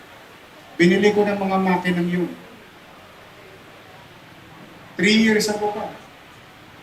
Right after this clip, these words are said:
So bakit ko yun tinatanong? Kasi nalulungkot ako, mukhang hindi na ipaalam sa inyo. Kasi ang mga makinang yun,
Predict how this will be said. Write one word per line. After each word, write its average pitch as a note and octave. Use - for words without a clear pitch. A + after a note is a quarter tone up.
So F#3
bakit A3+
ko G#3
yun G3+
tinatanong? F#3
Kasi G3+
nalulungkot G3+
ako, -
mukhang F#3+
hindi F#3+
na F3+
ipaalam E3
sa -
inyo. B2
Kasi A3+
ang A3+
mga B3+
makinang A3+
yun, D#3+